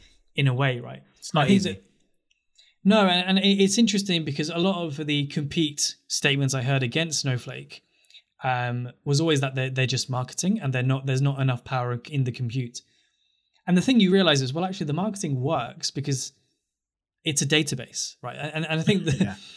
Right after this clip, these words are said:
Speaker 1: the, the,
Speaker 2: Simply
Speaker 1: the, the,
Speaker 2: put.
Speaker 1: co-, the, the, the, co-, the comparison I made to databases is it's like a car or a washing machine.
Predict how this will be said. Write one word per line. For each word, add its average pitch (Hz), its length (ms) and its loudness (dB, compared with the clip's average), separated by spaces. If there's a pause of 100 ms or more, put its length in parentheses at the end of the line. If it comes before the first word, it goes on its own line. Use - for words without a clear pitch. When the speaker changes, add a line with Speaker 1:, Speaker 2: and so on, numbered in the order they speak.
(640)
Speaker 1:
the, 185 60 -4
the, 196 60 2
Speaker 2:
Simply 180 360 0
Speaker 1:
the, 170 80 -4
the, 180 60 0
Speaker 2:
put. - 100 2
Speaker 1:
co-, 202 160 2 (440)
the, 196 100 6
the, 180 280 0
the, 170 180 -2
co-, 196 260 0 (680)
the 156 100 -2
comparison 190 520 0
I 143 80 0
made 143 300 2
to 131 140 -6
databases 131 760 -2
is 120 200 -4
it's - 140 -10
like 156 160 -6
a 147 40 -8
car 127 420 -2
or 127 40 -2
a 139 100 0
washing 160 280 -2
machine. 131 380 -4